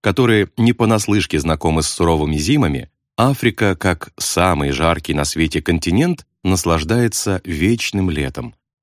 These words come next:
Может быть, поэтому здесь зародился человек и сохранились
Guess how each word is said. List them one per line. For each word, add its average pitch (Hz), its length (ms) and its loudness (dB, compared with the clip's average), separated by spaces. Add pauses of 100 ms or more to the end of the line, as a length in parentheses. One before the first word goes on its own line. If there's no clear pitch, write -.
(320)
Может 156 360 4
быть, 151 500 0
поэтому 113 540 2
здесь 80 440 0
зародился 82 580 -2
человек 82 560 -4 (200)
и 78 80 -2
сохранились 87 640 0